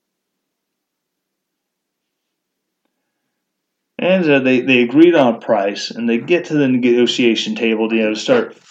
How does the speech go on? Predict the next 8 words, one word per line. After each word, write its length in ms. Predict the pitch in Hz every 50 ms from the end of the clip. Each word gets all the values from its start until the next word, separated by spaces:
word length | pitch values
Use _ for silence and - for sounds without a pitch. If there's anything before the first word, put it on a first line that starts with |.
| - - - _ _ _ -
finalizing 640 | 160 143 147 147 135 127 117 117 110 110 110 107
things, 380 | 113 120 117 123 131 131 120 113
and 300 | 110 104 104 101 101 - _ _ _ _ _ _ _ _ _ _ _ _ _ _ _ _ _ _ _ _ _ _ _ _ _ _ _ _ _ _ _ _ _ _ _ _ _ _ _ _ _ _ -
Heemeyer 520 | 113 117 120 120 120 117 117 120 120 113
jacks 320 | 110 110 113 117 - - -
the 60 | -
price 360 | - 160 160 175 185 - -
up. 180 | 139 - -